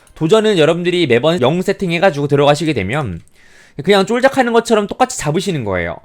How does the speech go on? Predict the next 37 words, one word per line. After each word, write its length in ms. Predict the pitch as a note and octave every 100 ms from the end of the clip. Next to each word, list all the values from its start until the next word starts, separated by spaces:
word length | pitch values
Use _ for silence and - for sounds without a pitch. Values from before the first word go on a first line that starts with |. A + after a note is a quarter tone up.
| -
다 160 | D#3
잡게 340 | D#3+ C#3 - F3
되면 440 | C#3 C#3+ D3 F#2+
마지막에 460 | G#2 A#2+ E3+ E3 D#3+
보상으로 600 | C3 F#3 C#3 A#2+ C#3 E2+ - - -
골드랑 640 | E3 F#3 F3+ E3 F3+ G3
그다음에 240 | D#3+ C3
깃털, 500 | C3 D3+ - A2 E2+ -
그리고 440 | - C#3 C#3 F3+ G3+
경험치를 420 | D3+ F3+ G3 G#3+
받게 220 | C#3+ D#3+
되는데, 580 | B2 F#2 F#2 C3 F2+ D#2+ _ - - -
여기서는 580 | D#3+ G#3+ A3+ G#3+ G3+ F#3+
쫄몹이랑 800 | A3 B3+ B3+ A3+ E3+ C3+ C#3 D#3+
그다음에 280 | C3+ C3+ C#3
아이템이 460 | - F#3+ - G#3+ F#3
드랍이 280 | D3 E3+ C3+
안 140 | F#2+
됩니다. 540 | C3+ C#3+ E2+ E2+ D3+ - _ - - -
여기에서 480 | C#3+ E3+ G#3+ A3 G3
제일 240 | F3+ F#3+
중요한 320 | - E3 F3+
재화가 420 | D#3+ C#3 C#3+ C#3+
바로 220 | C#3+ C3 C3+
깃털이에요. 720 | D3 - G#3 A2+ F2 D#2+ - - - -
이 100 | E3
깃털을 380 | E3+ - A#3+ G#3
모아가지고 680 | C3 E3 F3 C#3 A#2+ D#3+
이벤트 320 | A#2 B2 F3 F3
상점에서 580 | G3+ G3+ G3+ B2+ D3+ G#2+
여러 100 | B2+
가지 180 | C#3 B2
아이템들을 520 | G#2+ C3 F#3 E3 D#3+
구매를 240 | C#3+ F3
할 80 | F3
수가 180 | E3+ C3+
있거든요. 420 | F2 A2 E2 F#2+